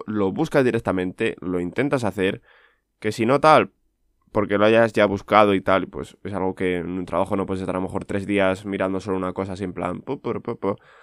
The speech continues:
No, si no eso, simplemente pregunta después. Pero primero, inténtalo, o sea, inténtalo, que es que tampoco es tan complicado, te lo digo de verdad, de corazón, no es tan complicado.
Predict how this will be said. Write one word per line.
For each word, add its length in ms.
No, 320
si 220
no 120
eso, 220
simplemente 920
pregunta 460
después. 560
Pero 160
primero, 480
inténtalo, 760
o 40
sea, 220
inténtalo, 500
que 80
es 60
que 100
tampoco 380
es 60
tan 160
complicado, 640
te 100
lo 60
digo 160
de 60
verdad, 300
de 100
corazón, 440
no 120
es 60
tan 120
complicado. 500